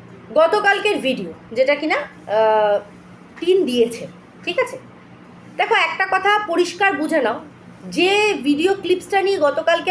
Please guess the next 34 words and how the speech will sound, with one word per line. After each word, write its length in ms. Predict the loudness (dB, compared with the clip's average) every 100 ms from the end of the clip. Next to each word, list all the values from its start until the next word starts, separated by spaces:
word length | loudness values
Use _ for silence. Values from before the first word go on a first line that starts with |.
| 0
আমি 80 | 0
কথা 160 | 0 0 2
বলেছি, 280 | 0 0 -6 -10 -18 -20 -20 -20 -20 -20 -20 -10 -4
ওখানে 320 | -2 0 0 0 -4 -12 -20 -20 -20 -20 -14 0
কোনোভাবে 460 | 2 4 4 4 2 0 -12 -20 -20 -12 -2
গামলাকে 500 | 2 2 2 2 0 -2
সৎ 180 | 0 0 0
বা 80 | -2 -2
সতী 180 | -4 -2
প্রমাণ 220 | 0 0 0
করার 200 | 2 2 2
আমার 140 | 0 0
কোনো 120 | 2 2
ইন্টেনশন 400 | 0 -4 -6 -10 -8
না। 40 | -2
ও 20 | -2 -2
কী 140 | 0 2 0 -2 -14 -2
বা 100 | -2 0
কী, 120 | -4 -6 -12 -20 -20 -10 -4
যে 80 | -2
কোনো 140 | 2 0 2
পরিবারে 320 | 0 2 2 2
অশান্তি 360 | 2 -2 -4 -4 0
হওয়া 220 | 2 2 2
না 60 | 0 0
খাওয়া, 200 | 0 0 -2 0
তার 200 | 0 -2 -6 -18 -20 -20 -8 0
সলিউশন 460 | 2 2 2 -2 -2
কোনোদিনও 340 | -2 -2 -2 -2 2
পরকীয়া 400 | 2 2 0 -2
হতে 180 | -2 -12 -12
পারে 180 | -14 -14
না, 60 | -20 -20 -20 -12 -4
এটা 160 | -2